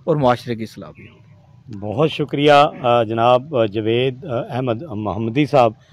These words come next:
Speaker 2: आपकी आमद का शुक्रिया। नाज़रीन, यकीनन, अ, अभी आप मोहम्मदी साहब की बातें सुन रहे थे और डॉक्टर साहब माशाल्लाह, अ, अल्लाह पाक ने मोहम्मदी साहब को बड़ा अच्छा, अ, अ, फ़िक्र भी दिया है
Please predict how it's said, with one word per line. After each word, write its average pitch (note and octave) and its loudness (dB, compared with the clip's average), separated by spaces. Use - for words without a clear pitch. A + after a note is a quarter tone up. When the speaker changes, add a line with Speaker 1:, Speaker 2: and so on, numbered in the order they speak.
Speaker 2:
आपकी A2+ 0
आमद A#2 0
का C3+ 2
शुक्रिया। B2+ 0
नाज़रीन, A#2+ 0
यकीनन, C#3 0
अ, C3 4
अभी C#3+ 0
आप B2 0
मोहम्मदी A#2 2
साहब C3+ 2
की - -8
बातें G#2 -2
सुन C3+ -6
रहे C#3+ 0
थे A#2 -4
और C3+ 4
डॉक्टर B2+ 4
साहब E3 0
माशाल्लाह, C#3 6
अ, - 0
अल्लाह B2+ 4
पाक B2 4
ने C3 0
मोहम्मदी G#2+ -2
साहब A#2 2
को A#2 0
बड़ा G#2+ 2
अच्छा, A2+ 2
अ, G#2 0
अ, A2 -2
फ़िक्र D3+ 4
भी C#3+ 0
दिया A2 2
है G2 0